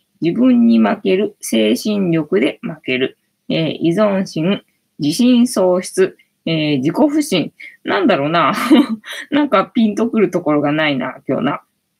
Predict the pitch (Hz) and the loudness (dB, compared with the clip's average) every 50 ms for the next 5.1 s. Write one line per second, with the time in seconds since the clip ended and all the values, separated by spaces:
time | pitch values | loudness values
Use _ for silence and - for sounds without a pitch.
0 | _ _ _ _ _ _ _ _ _ - 240 269 165 - - - - - 151 160 | _ _ _ _ _ _ _ _ _ -4 -2 -2 -2 -2 -6 -10 -8 -6 -4 -2
1 | 147 143 147 143 135 131 156 147 143 147 - 208 214 226 233 240 233 - - 165 | -2 -2 -2 -2 -2 -2 -2 -2 -2 -2 -2 0 0 0 0 -2 -2 -4 -4 -4
2 | - - 190 - - 208 202 202 - - _ _ _ _ _ - 156 175 190 196 | -4 -4 -6 -2 0 2 2 2 0 -6 _ _ _ _ _ -6 -4 -2 -2 -4
3 | 185 - - - - 415 392 294 208 185 160 151 - - - 175 165 180 196 214 | -4 -2 0 0 0 0 0 0 2 2 2 0 -2 -4 -2 -2 -2 -2 -2 -2
4 | 226 233 240 240 240 240 247 254 - 240 208 214 208 208 240 - - 277 269 233 | 0 0 2 2 2 2 0 -2 -2 -4 -2 -2 -2 -2 -2 -2 -2 0 0 0
5 | 214 - | -2 -4